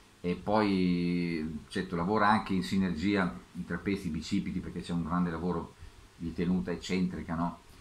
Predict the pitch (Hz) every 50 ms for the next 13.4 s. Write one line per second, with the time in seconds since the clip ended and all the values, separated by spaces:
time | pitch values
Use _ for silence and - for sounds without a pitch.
0 | - - - - - - - - 71 85 87 90 90 92 95 90 - 90 80 87
1 | 95 98 90 87 82 76 - 95 95 95 - 85 80 - - 73 71 - - -
2 | - - - - - - - 156 151 151 127 123 135 - - 113 120 98 117 113
3 | 107 110 107 101 117 110 - 104 95 - - 104 90 113 117 113 - 104 95 87
4 | 98 - - 101 101 98 101 92 73 - 80 98 - - - 92 90 - - 101
5 | 90 - 107 104 95 90 90 90 90 - - 101 95 95 92 - - - - -
6 | - - 95 95 92 90 92 90 85 80 92 78 69 - - - - - - -
7 | - - - - - - - - - - - - - - 82 82 85 85 82 82
8 | 78 - 117 123 110 - - 123 120 123 117 123 107 - - 147 127 - 104 98
9 | 87 107 92 95 90 87 85 82 80 78 - 120 113 98 85 82 80 78 78 76
10 | - - - - - - - - 82 90 90 85 87 87 85 80 87 85 - -
11 | 101 92 - - 76 - 82 80 - 85 90 95 98 95 87 - 87 85 - -
12 | - - - - - - - - - 82 69 82 78 - - 87 85 - - 117
13 | 117 110 98 87 82 76 -